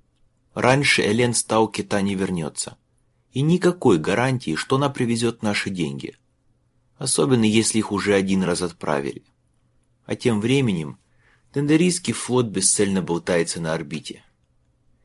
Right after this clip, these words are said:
Элли, знаешь, что нам нужно? Контракт?"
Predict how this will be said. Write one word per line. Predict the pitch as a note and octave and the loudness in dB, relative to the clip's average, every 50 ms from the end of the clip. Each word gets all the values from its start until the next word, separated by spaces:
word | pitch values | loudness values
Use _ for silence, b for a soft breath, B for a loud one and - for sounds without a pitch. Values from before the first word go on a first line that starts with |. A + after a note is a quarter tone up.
| _ _ _ _ | _ _ _ _
Элли, | - F#2+ F#2+ F#2+ F2 D2 C2 - - _ - | -4 -2 0 0 0 -2 -4 -8 -10 _ -16
знаешь, | - E2 F2 A2+ D3 F3 F3+ | -12 -6 -2 0 2 2 2
что | - - - F2+ F2 | 0 -2 -4 -4 -2
нам | E2+ E2+ E2 | -2 -2 -2
нужно? | E2 E2 D#2 - D2+ C2+ - _ _ _ _ _ _ _ _ _ _ _ _ _ _ | -2 -4 -4 -6 -8 -10 -14 _ _ _ _ _ _ _ _ _ _ _ _ _ _
Контракт?" | - - B2 B2 - - C#3 D#3 - - _ - | -4 -4 -4 -2 -2 -2 -4 -4 -4 -8 _ -20